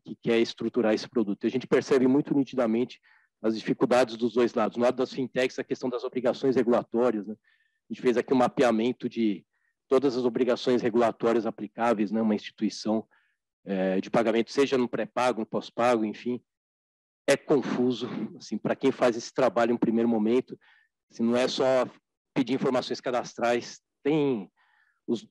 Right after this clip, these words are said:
os cadocs, né, os famosos cadocs, tem as políticas, tem os procedimentos, tem cláusulas contratuais mínimas, enfim, o universo é um emaranhado, que a gente acaba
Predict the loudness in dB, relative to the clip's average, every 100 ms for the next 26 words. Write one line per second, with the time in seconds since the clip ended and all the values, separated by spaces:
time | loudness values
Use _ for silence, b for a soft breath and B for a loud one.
0 | 0 4 4 2 -4 -14 -14 -18 -6 -2
1 | 2 4 2 0 -4 -6 -4 -2 0 -2
2 | -4 -4 2 4 4 0 -12 -4 0 0
3 | -2 -6 -4 -4 -6 -6 -2 -2 0 -2
4 | -2 -6 -6 -2 2 2 0 -4 -4 0
5 | 2 2 0 -2 -6 0 -2 2 2 2
6 | 2 0 0 -4 -8 b b b b -8
7 | -2 2 4 4 4 4 4 4 4 2
8 | 2 0 -2 -6 -18 _ _ _ 0 2
9 | 2 0 -2 -2 -2 -2 0 -2